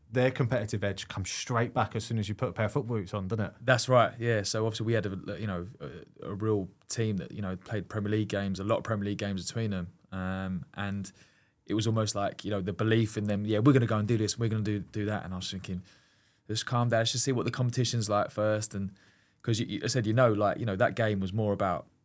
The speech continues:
Speaker 2: legs and being fit and running. So,
Speaker 1: Yeah.
Speaker 2: you know, it doesn't matter how many Premier League games you played, but I said you could see some of the quality that, you know, we had Boa Morte in our team and,
Speaker 1: It's
Speaker 2: and some of
Speaker 1: mad
Speaker 2: the
Speaker 1: that he
Speaker 2: things he
Speaker 1: scored a
Speaker 2: was doing.
Speaker 1: worldie goal as well, didn't he?
Speaker 2: Yeah,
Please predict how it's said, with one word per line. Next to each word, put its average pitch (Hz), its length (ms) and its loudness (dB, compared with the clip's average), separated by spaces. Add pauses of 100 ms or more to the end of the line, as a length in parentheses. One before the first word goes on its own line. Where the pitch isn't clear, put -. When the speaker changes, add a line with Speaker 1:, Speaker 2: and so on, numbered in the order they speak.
Speaker 2:
legs 107 440 0
and 95 160 -4
being 104 180 0
fit - 400 -2
and 95 160 -4
running. 104 340 0
So, 101 260 -2
Speaker 1:
Yeah. 98 60 2
Speaker 2:
you 98 280 -8
know, 95 120 -2
it 87 80 -6
doesn't 104 220 0
matter 107 160 2
how 110 140 0
many 104 160 0
Premier 98 280 -4
League 110 140 0
games 98 300 -2
you 98 40 -4
played, 101 360 -4
but 101 240 -2 (420)
I 113 60 -4
said 110 180 2
you 110 60 0
could 120 100 4
see 143 160 2
some 120 160 -2
of 107 40 -4
the 101 60 -6
quality 101 380 0
that, 95 180 -4
you 117 60 -2
know, 95 80 -4
we 90 80 -4
had 92 240 -6
Boa 107 160 0
Morte 107 400 0
in 95 100 -2
our 87 120 -4
team 95 360 -4
and, 92 100 -2
Speaker 1:
It's 95 40 -6
Speaker 2:
and 104 140 -4
some 110 160 2
of - 0 -
Speaker 1:
mad 107 80 -2
Speaker 2:
the - 20 0
Speaker 1:
that 85 40 0
he 104 60 0
Speaker 2:
things 104 40 0
he - 60 0
Speaker 1:
scored 117 140 4
a - 20 2
Speaker 2:
was 101 80 0
doing. 110 260 6
Speaker 1:
worldie 95 120 0
goal 92 220 0
as 92 120 -6
well, 101 140 0
didn't 107 120 0
he? 127 100 8
Speaker 2:
Yeah, 120 180 8